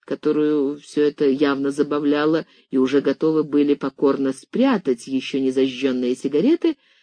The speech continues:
но тут брюзга опять потряс газеты, ещё раз мрачно их оглядел и угрюмо сказал — что ему-то всё равно, он не против, пускай курят.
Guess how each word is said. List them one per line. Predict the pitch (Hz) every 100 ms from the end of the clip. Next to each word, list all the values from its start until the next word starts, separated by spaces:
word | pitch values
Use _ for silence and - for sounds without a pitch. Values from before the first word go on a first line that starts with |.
| _ _ -
но | 156 185
тут | - 254 196
брюзга | 165 156 151 170
опять | 175 180 - 139 -
потряс | 135 143 131 131
газеты, | 127 127 131 196 247
ещё | 220 156 - 165
раз | 151 -
мрачно | 160 160 135 - 135
их | 135
оглядел | 139 143 139 139 220
и | 208 165
угрюмо | 139 143 151 143
сказал — | - 135 165 240 269 - _ _ _
что | - -
ему-то | 180 285 330 277
всё | - - 277
равно, | 175 139 127 127
он | 175 208
не | 226
против, | 294 202 - 117
пускай | - 135 - 247 160
курят. | - 110 113